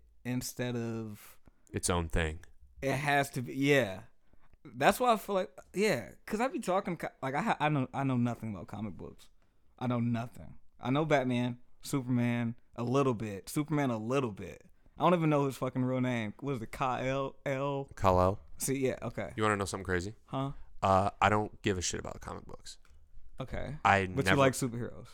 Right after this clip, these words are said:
Speaker 2: Nope. I like the movies. I saw Batman and Super-, and Spider-Man as a kid
Speaker 1: Yeah.
Speaker 2: because those were the only ones that existed. And I was like, "These movies are fucking sick. They should make more movies on like this." And they were like, "Well, they're based on comic books." And I was like,
Speaker 1: Right.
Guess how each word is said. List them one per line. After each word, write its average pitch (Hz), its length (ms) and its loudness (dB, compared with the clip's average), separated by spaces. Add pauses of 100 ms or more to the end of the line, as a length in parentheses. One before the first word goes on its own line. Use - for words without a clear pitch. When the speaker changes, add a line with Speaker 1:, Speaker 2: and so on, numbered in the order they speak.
(140)
Speaker 2:
Nope. 104 280 0 (120)
I 98 140 6
like 92 260 -2
the 104 80 2
movies. - 480 2 (240)
I 107 140 8
saw 117 440 10
Batman 123 840 6
and 107 160 0
Super-, 131 380 2
and 101 140 -2
Spider-Man 104 680 6 (220)
as 98 120 0
a 95 40 -4
kid 110 480 4 (160)
Speaker 1:
Yeah. 123 120 -6
Speaker 2:
because 104 260 0
those 101 220 8
were 107 100 4
the 104 120 6
only 101 260 2
ones 104 240 4
that 101 120 4
existed. 92 640 2 (240)
And 101 140 4
I 98 60 6
was 98 160 6
like, 95 160 2
"These 123 160 2
movies 95 260 0
are 87 80 -4
fucking 90 300 -4
sick. 107 220 -2
They 120 100 0
should 143 140 -4
make 120 140 -4
more 113 120 -2
movies 113 320 -2
on 107 240 0
like 104 180 -2
this." 143 220 2
And 95 180 -4
they 95 60 2
were 95 100 2
like, 90 160 0
"Well, 98 80 -2
they're 98 100 0
based 98 280 0
on 92 100 -8
comic 117 300 4
books." 85 180 -6
And 92 80 -6
I 90 60 0
was 92 100 -2
like, 95 140 4
Speaker 1:
Right. 110 80 -8